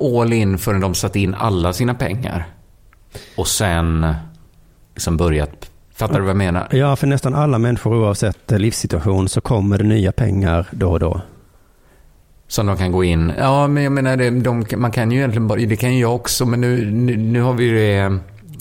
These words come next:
Speaker 1: situationen där vi fick tiotusen kronor att spela för. De flesta har ju inte så att de tar slut pengarna.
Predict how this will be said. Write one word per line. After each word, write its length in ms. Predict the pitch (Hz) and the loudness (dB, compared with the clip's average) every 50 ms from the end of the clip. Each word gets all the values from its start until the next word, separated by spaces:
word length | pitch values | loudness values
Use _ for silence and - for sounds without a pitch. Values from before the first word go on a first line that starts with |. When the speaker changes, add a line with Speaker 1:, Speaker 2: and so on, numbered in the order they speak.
| - - - 98 - - | -16 -14 -14 -12 -10 -6
Speaker 1:
situationen 560 | - - - 107 107 101 117 110 101 101 101 | -6 -4 -2 -2 -2 -2 0 0 2 2 2
där 60 | 101 | 0
vi 120 | 92 98 92 | 0 -2 -4
fick 340 | - - 143 - - - | -2 -4 -4 -4 -8 -8
tiotusen 440 | - 127 110 95 87 92 85 76 82 | -4 0 0 0 0 0 -2 -2 -2
kronor 240 | 82 85 82 78 76 | -2 0 -2 -2 -2
att 60 | 73 | -4
spela 280 | 73 - 87 85 82 - | -4 -4 -4 -4 -4 -6
för. 240 | - - - - - - - - - - - - - | -10 -8 -10 -10 -10 -14 -18 -20 -20 -20 -20 -18 -6
De 120 | - 107 | -4 0
flesta 280 | 101 113 107 - - 123 | 2 2 0 0 -2 -2
har 160 | 110 117 113 | 0 0 0
ju 80 | 110 110 | 0 0
inte 180 | 110 104 - | 0 -2 -4
så 260 | 101 - - 104 98 95 | -4 -2 -2 -2 0 -2
att 140 | 87 90 | -2 -2
de 120 | - 90 87 | -4 -4 -4
tar 260 | - - 90 92 90 82 | -2 -2 -2 -2 -2 -2
slut 640 | - - - - 131 131 135 135 135 127 - - | -4 -6 -6 -2 0 0 0 0 -2 -6 -8 -4
pengarna. 400 | - 98 - - - 131 - 110 | -4 -2 -2 -2 -4 -6 -8 -10